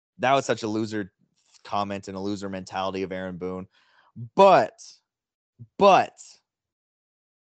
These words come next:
the reason why the Red Sox will always be the little brother to the Yankees is they just got finished beating the Rays, and my buddy sends me a video of them chanting, "Yankees suck. Yankees suck." It's like, you just beat the Rays. You took care of the Yankees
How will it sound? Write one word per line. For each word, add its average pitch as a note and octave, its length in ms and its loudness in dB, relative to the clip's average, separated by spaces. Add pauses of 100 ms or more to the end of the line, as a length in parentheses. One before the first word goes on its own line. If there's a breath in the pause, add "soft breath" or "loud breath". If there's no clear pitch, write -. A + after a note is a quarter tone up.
(140)
the B2 200 -4
reason F#3 480 -2
why C#3 200 4
the B2 120 -4
Red A#2 220 -4
Sox A2+ 320 -4
will G#2 120 -8
always A2 380 -4
be A2 120 -10
the G2+ 100 -8
little G#2+ 280 -6
brother G#2 300 -6
to G2+ 120 -18
the F#2+ 120 -12
Yankees F#2+ 500 -12
is A2 160 -14
they G3 160 -2
just A#3 160 -10
got G#3 160 0
finished D#3 300 -8
beating C#3+ 280 -4
the A#2+ 100 -4
Rays, G#2 500 -6
and A2 80 -18
my B2+ 120 -4
buddy D3 280 -2
sends C#3+ 340 -10
me C#3 120 -10
a A#2 40 -6
video A2 520 -6 (280)
of A2+ 180 -6
them B2 160 -8
chanting, A2+ 480 -10
"Yankees A2 420 -12
suck. F2 300 -10 (480)
Yankees G#2+ 460 -10
suck." - 340 -12 (280)
It's C#3 200 -10
like, D#3+ 240 0 (460)
you A3 220 -2
just B3 220 -4
beat A3+ 180 -4
the G3+ 80 0
Rays. E3 560 -2
You A#3 180 -6
took - 200 -6
care A3 160 2
of G#3 60 2
the G3+ 80 -6
Yankees F#3 440 -4